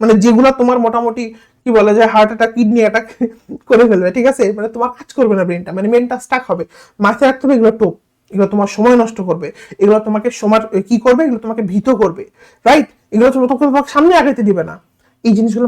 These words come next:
মাথায় রাখবা, মাথায় রাখবাই। যদি কেউ মানে সৎভাবে হান্ড্রেড পার্সেন্ট প্রিপারেশন নিয়ে মেডিকেল ভর্তি পরীক্ষা দিতে যায়, still সে কিছু প্রশ্ন পাবে যেগুলো সে জীবনে দেখেনি, থাকবেই। হ্যাঁ, এখন সে যার উপস্থিত বুদ্ধি ইউজ করে উত্তর করতেও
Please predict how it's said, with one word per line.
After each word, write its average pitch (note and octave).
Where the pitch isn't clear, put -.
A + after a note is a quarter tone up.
মাথায় F3+
রাখবা, E3+
মাথায় C#4
রাখবাই। G#3
যদি A#3
কেউ C4
মানে G3+
সৎভাবে A#3+
হান্ড্রেড A3+
পার্সেন্ট C4+
প্রিপারেশন A3+
নিয়ে G#3+
মেডিকেল G#3+
ভর্তি G3
পরীক্ষা F#3
দিতে F3+
যায়, A#3+
still E4
সে C#4+
কিছু B3+
প্রশ্ন A#3+
পাবে A3+
যেগুলো G#3+
সে A3
জীবনে F#3+
দেখেনি, E3
থাকবেই। G3
হ্যাঁ, A#3+
এখন A3+
সে C#4
যার D#4+
উপস্থিত C#4
বুদ্ধি D#4+
ইউজ A#3+
করে E4
উত্তর C4+
করতেও C4